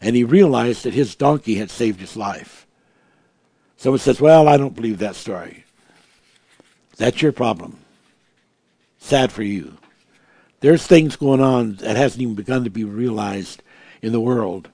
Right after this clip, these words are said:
about communication of animals and, and, uh, with human beings that has possibilities. And I want to tell you that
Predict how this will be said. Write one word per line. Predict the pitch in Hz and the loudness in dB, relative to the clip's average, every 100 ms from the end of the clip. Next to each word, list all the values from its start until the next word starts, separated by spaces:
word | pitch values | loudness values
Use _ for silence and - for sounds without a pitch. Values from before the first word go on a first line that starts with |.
| _ _ _ _ - | _ _ _ _ -4
about | 113 131 127 - _ _ | 6 8 8 6 _ _
communication | 120 127 139 120 127 123 - 107 | -2 2 2 2 0 0 -2 -8
of | 101 117 | -6 -2
animals | 120 110 101 92 95 | -2 -4 -10 -14 -16
and, | 87 87 _ _ _ _ | -18 -20 _ _ _ _
and, | 90 104 101 87 | -10 -8 -8 -8
uh, | 98 98 | -8 -8
with | 107 104 | -10 -8
human | 123 107 101 | -6 -6 -8
beings | 107 101 85 - - | -8 -8 -10 -18 -12
that | 90 - | -12 -8
has | 107 101 - - _ _ _ | -10 -10 -14 -20 _ _ _
possibilities. | 107 110 92 101 90 90 85 - - _ _ _ _ _ _ _ _ _ _ _ _ _ | -10 -10 -8 -10 -10 -14 -20 -20 -20 _ _ _ _ _ _ _ _ _ _ _ _ _
And | 107 117 | -2 0
I | 123 127 | 2 2
want | 175 | 4
to | 160 | 2
tell | - 156 | 4 4
you | 123 92 | 4 0
that | 98 | -6